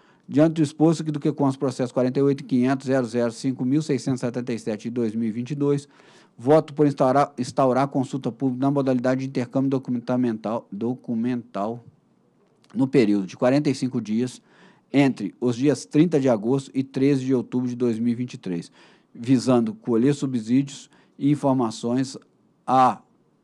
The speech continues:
elaboração de ato regulamentar a ser expedido pela aneel para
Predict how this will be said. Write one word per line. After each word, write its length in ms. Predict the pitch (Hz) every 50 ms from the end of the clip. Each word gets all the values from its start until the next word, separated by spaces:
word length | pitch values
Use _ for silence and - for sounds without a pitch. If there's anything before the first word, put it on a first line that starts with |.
| _
elaboração 840 | - 123 135 135 139 135 131 135 127 120 113 110 - - 131 127 135
de 140 | 135 123 120
ato 260 | 120 127 135 131 -
regulamentar 680 | 120 123 120 123 123 123 120 110 110 110 101 95 98 - _
a 120 | - 110
ser 200 | 113 - - 135
expedido 520 | 139 135 135 - 123 107 98 107 123 113 113
pela 240 | - 131 120 113 107
aneel 400 | 104 95 95 98 110 117 117 - _ _ _ - _ _ _ _ _ -
para 280 | 135 139 143 135 113